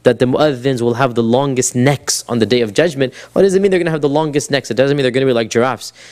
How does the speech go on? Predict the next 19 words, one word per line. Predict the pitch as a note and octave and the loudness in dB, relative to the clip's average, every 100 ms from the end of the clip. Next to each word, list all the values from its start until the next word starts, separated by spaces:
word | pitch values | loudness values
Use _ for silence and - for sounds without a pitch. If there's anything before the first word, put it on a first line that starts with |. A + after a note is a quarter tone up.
| - | -8
Uh, | - G2 - | -2 0 0
"Atwalu | G3 - F#3 F3 | 0 2 2 0
a'naqan," | D3+ C#3+ E3+ F3 C#3+ C#3 - _ - _ | -2 -2 -4 -2 -6 -6 -10 _ -20 _
uh, | B2+ B2+ A#2 - - - - - - | 2 2 2 -2 -10 -18 -16 -14 0
it's | D3+ | 2
an | F#3 | 2
expression | E3+ - - E3 E3 | 0 -2 -4 -4 -2
in | D3+ | -4
Arabic. | C3 D#3 C3 B2+ - | -2 -2 -2 -4 -6
It | C#3+ | -10
could | - F3 C#3 | -2 -2 0
mean | C#3+ D3+ C3+ - _ _ - - - - - | 0 0 -2 -10 _ _ -20 -20 -14 -14 2
they | C#3 | 4
will | D3 D3 | 4 2
have | C#3+ B2 | 0 -2
the | B2+ | -2
greatest | C3+ C3+ C3+ - | 0 0 -4 -2
honor, | C#3+ C#3 G#2 - _ - - - | 0 0 -2 -6 _ -20 -20 -4
because, | - B2+ D3+ B2 G#2 | 0 4 4 2 -6